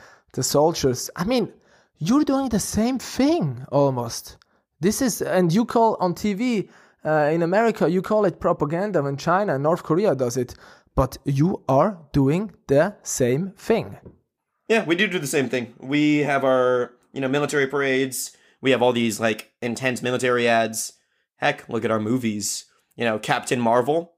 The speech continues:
Speaker 2: that was just a big advertisement for the Air Force. Uh, the military is a really big institution here, and not just for the fighting, but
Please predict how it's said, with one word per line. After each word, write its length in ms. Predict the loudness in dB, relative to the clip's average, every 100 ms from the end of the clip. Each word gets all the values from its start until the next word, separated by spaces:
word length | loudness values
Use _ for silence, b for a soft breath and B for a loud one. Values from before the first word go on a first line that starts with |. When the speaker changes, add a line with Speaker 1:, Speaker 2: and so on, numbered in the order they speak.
| _
Speaker 2:
that 160 | -2 -2
was 100 | -2
just 180 | -4 -6
a 20 |
big 240 | -4 0
advertisement 560 | 2 0 0 -2 -2 -6
for 100 | -6
the 140 | -2
Air 80 | -2
Force. 520 | -4 -10 -10 -12 -16 _ _ _ _ _ _
Uh, 360 | -4 0 0 0
the 140 | -2
military 840 | 0 2 2 0 2 2 2 2 0
is 140 | -4
a 80 | -4
really 240 | -2 -2
big 120 | 0 -2
institution 460 | -4 -4 -6 -4
here, 240 | -8 -8 -8
and 240 | -8 -10 _ -4
not 220 | 0 0
just 260 | 0 -2 -2
for 120 | -4
the 120 | -4
fighting, 540 | 0 0 2 0 -4 -4
but 300 | -2 -2